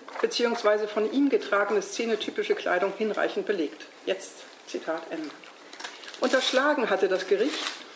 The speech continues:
dass Fabio eine beigegrüne Hose und ein weißes T-Shirt trug. Das passte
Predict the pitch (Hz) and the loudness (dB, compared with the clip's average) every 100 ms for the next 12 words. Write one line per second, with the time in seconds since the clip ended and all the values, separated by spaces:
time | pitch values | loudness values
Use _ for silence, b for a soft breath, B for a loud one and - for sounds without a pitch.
0 | - 262 - - 190 202 233 240 240 - | -2 -2 2 0 2 2 2 2 0 0
1 | 247 262 - 202 196 185 214 190 175 208 | 0 0 2 2 2 0 2 2 4 2
2 | 254 214 202 165 - 185 - 294 - 160 | 0 2 2 2 0 -2 -2 -2 2 0
3 | 156 160 151 - B B B - - - | 0 -2 -2 -8 B B B -2 -2 -2
4 | - 254 - | -4 -4 0